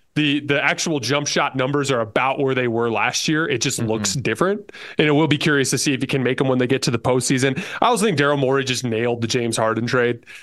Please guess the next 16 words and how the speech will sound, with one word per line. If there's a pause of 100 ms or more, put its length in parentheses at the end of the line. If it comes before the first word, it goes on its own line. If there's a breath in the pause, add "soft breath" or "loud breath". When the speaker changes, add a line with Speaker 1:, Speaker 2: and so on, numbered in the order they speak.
(160 loud breath)
Speaker 1:
Got
a
really
useful
player
back
in
Nicholas
Batum.
Marcus
Morris
has
been
able
to
play